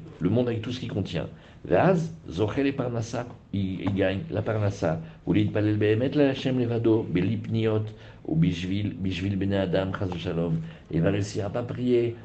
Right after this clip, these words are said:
avec des intérêts selon comment les gens les regardent, Chas Shalom. Vezochel aussi, Mikoach El Hapoal, Kol HaMitzvot. Il arrive à réaliser toutes les mitzvot, tous les commandements d'Hachem. Kol HaDvarim Shebekdusha, Shetzarir Laasot.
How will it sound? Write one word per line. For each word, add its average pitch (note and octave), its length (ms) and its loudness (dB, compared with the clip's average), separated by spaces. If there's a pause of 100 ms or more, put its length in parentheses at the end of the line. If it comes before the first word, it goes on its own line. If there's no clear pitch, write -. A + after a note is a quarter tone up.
avec F#2 180 -2
des F#2 140 0
intérêts G#2+ 420 2
selon G2+ 220 0
comment G2+ 200 2
les G2 100 2
gens G#2 160 2
les G2 80 2
regardent, F2 480 0
Chas F#2 180 -4
Shalom. E2+ 400 0 (300)
Vezochel C3+ 440 4
aussi, C3 340 4
Mikoach E2+ 380 2
El D#2 80 -2
Hapoal, F2+ 600 -2
Kol A2+ 180 0
HaMitzvot. F2+ 420 0
Il E2 180 -6
arrive G2 260 0
à F#2 60 0
réaliser G#2 680 0 (300)
toutes F#3 200 0
les C#3+ 100 6
mitzvot, G2+ 400 2
tous E2+ 160 -2
les C#3+ 80 4
commandements B2+ 360 0
d'Hachem. A2+ 420 -2
Kol D#3+ 160 2
HaDvarim C3+ 320 0
Shebekdusha, A#2 680 0 (260)
Shetzarir A#2+ 640 2 (160)
Laasot. E2 460 0